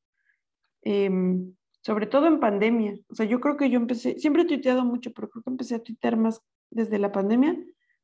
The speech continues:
pues desde que no puedo desayunar con mi mejor amiga, ni, ni salir de, de Tinder, ni salir así,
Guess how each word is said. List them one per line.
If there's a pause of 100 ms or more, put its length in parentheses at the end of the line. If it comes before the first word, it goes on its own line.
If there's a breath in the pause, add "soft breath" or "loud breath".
pues
desde
que
no
puedo
desayunar
con
mi
mejor
amiga,
ni, (680)
ni
salir
de,
de
Tinder,
ni
salir
así,